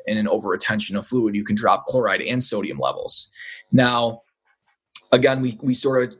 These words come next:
covered in the beginning that chloride is important for stomach acid. It forms hydrochloric acid. It forms hypochlorous acid, which is secreted by our immune cells to kill bacterial invaders.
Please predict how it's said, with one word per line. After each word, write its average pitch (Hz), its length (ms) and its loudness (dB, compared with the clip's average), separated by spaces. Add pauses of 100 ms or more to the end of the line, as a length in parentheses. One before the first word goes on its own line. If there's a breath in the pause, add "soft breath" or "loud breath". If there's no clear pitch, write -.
(120)
covered 120 320 0
in 107 80 -2
the 107 80 -2
beginning 107 460 -2
that 104 160 -4
chloride 110 380 0
is 107 120 -6
important 104 440 -2
for 113 80 -4
stomach 101 420 -4
acid. 98 540 -2
It 92 80 -6
forms 104 280 -2
hydrochloric 101 640 -2
acid. 92 600 -2
It 98 120 -6
forms 104 360 -2
hypochlorous 113 1040 0
acid, 92 580 -2
which 87 180 -6
is - 140 -4
secreted 101 400 -2
by 92 140 4
our 90 80 0
immune 98 260 -2
cells 90 440 -2
to - 100 -6
kill 92 340 0 (320 loud breath)
bacterial 104 600 0
invaders. 95 920 -2